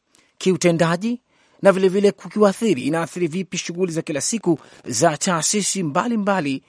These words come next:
nchini Tanzania? Hivi karibuni, tunakumbuka kiongozi wa chama cha A C T Wazalendo, eh, Zitto Kabwe, ambaye pia ni mbunge wa Kigoma Kaskazini, alishtakiwa na kuitwa kwenye kituo cha polisi nchini humo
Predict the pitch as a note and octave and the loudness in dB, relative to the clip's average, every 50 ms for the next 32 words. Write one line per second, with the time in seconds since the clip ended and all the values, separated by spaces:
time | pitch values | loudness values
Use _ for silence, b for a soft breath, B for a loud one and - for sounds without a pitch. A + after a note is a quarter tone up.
0 | b b b b D3+ C3 - D3+ C#3 A#2 G#2 - - A#2+ A#2+ A#2 A#2+ B2+ D#3 C#3+ | b b b b -8 -6 -4 -4 -4 -4 -4 -8 -8 -8 -8 -8 -6 -4 -4 -4
1 | G#2 - - _ _ _ _ _ _ _ _ - B B B B B _ C3 A#2 | -6 -8 -12 _ _ _ _ _ _ _ _ -20 B B B B B _ -10 -10
2 | B2+ B2 C#3 C3+ B2 C3 D3 D3 D3 E3 G3 A3+ - _ b b b b b b | -6 -4 -4 -4 -2 -2 -2 0 0 -2 -4 -6 -8 _ b b b b b b
3 | _ - - - - - G#2+ C#3 E3 - F3 D#3 C#3 - D3+ C#3+ C#3 D#3 G3 G#3 | _ -18 -18 -16 -10 -6 -2 -2 0 2 2 0 0 0 -2 0 0 2 0 0
4 | F#3 F#3+ G#3 F#3+ D#3+ C#3+ D#3 D3 - - - F#3+ F3 G#3+ F#3+ D#3+ - - - D3 | 0 -2 -4 -4 -2 -2 -4 -2 -2 -2 -2 -2 -2 -2 -2 -4 -4 -6 -10 -10
5 | - - F3 E3+ D#3 C#3+ - - D#3 C3 B2 - C#3+ D3 C3 A#2+ B2 G2+ F2+ G#2 | -8 -4 -4 -4 -4 -4 -6 -6 -6 -6 -8 -6 -6 -4 -4 -4 -6 -8 -8 -6
6 | F3+ G3 D3 B2+ D3 F3 b b b b b b - F2+ A2 B2 C#3+ F3 F3+ - | -6 -4 -4 -4 -4 -6 b b b b b b -8 -6 -6 -4 -4 -4 -4 -2
7 | - F#3 - - F#3 - - - - - - - b b b b b b - - | -4 -4 -4 -4 -8 -8 -8 -10 -16 -18 -18 -20 b b b b b b -14 -8
8 | F#2+ A2+ B2 B2+ - C#3 D3+ D3 C#3+ C#3 C3+ B2+ C3+ D#3 D#3 D3 C#3 C#3+ D3 C#3+ | -4 -4 -4 -4 -2 0 0 0 0 0 -2 -2 0 -2 -2 0 -2 -2 -2 -2
9 | C#3+ C#3+ B2 B2 C#3 C3 B2+ B2+ - - A#2+ B2 C#3 C3+ B2+ A#2+ - C3+ - - | -2 -2 -2 -2 -2 -4 -4 -6 -8 -8 -6 -4 -2 -2 -2 -2 -4 -8 -10 -8
10 | - B2 A2 D#3 G#3 G#3 G#3 F3+ b b b b b b b b - - C3+ C#3 | -8 -4 -2 0 2 2 2 0 b b b b b b b b -8 -2 0 0
11 | D3 E3 D3+ - - - D#3+ - G3 F#3 E3 E3 F#3 F#3 - - G#3+ G#2 G2+ - | 2 2 0 0 -2 -4 -4 -2 -2 0 0 0 -2 -4 -8 -12 -12 -12 -12 -10
12 | - - F3+ A3 G#3+ - F#3 E3 D3 C#3 - C#3+ C3 - D3 C3+ B2 - C3+ B2 | -8 -4 -4 -4 -2 -2 -2 -2 -4 -4 -6 -8 -8 -6 -6 -6 -6 -8 -10 -8
13 | - C#3 G3 A3 - - C#3 B2 - - C#2 - - C#3+ G3+ G#3 C#3 A2+ | -8 -6 -6 -6 -4 -4 -6 -6 -6 -10 -14 -12 -6 -4 0 0 0 -2